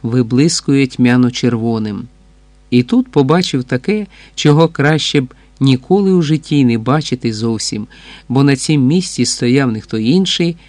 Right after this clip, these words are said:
як сам пекельний князь. Стоїть він, весь у червоне полум'я вдягнений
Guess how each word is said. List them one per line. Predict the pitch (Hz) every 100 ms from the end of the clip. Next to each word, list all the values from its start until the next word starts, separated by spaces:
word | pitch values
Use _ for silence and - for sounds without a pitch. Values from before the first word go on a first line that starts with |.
| _ -
як | 110 -
сам | - - 151 190 185
пекельний | 117 101 - 120 123 117 117 127
князь. | - 113 110 110 - - _ - - - - - - _ - _ _ _ _ _ - - _ _ _ _ -
Стоїть | - - 175 233 262 -
він, | 117 107 104
весь | 120 175 180 - -
у | 147
червоне | - 143 139 151 147 139 127 - _ _
полум'я | 143 143 127 123 120
вдягнений | 117 117 123 127 117 110 107